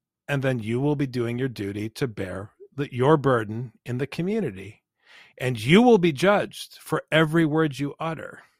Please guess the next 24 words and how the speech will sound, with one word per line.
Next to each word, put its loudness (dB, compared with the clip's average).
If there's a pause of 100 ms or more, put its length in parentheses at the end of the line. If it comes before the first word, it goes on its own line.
(280)
So -8
you 0
have -2
to -4
be 0
careful 2
not 2
to -4
insert -2 (160)
your 2
words -4 (1000)
when 0
you -2
speak -4 (180)
to -4
a -2
brother -2
or -8
sister. -10 (480)
So 4
it's 2
not 10
a 4
team -2